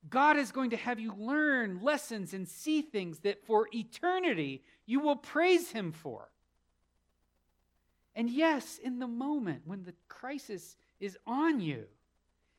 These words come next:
it's hard to see that. I get it. But you need to understand that God is trying to do something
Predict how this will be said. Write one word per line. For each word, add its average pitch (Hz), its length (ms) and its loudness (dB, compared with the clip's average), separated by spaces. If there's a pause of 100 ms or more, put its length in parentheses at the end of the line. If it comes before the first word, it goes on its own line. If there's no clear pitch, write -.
it's 196 160 -14
hard 294 480 -2
to - 100 -20
see 277 360 -8
that. 135 240 -8
I 147 100 -6
get 240 320 -10
it. 143 160 -12 (2500)
But 214 220 -4
you 220 80 -8
need 233 180 -4
to 233 160 -6
understand 208 640 -12
that - 180 -16
God 196 280 -18
is 185 140 -16
trying 196 400 -16
to 180 100 -18
do 170 260 -18
something 156 480 -18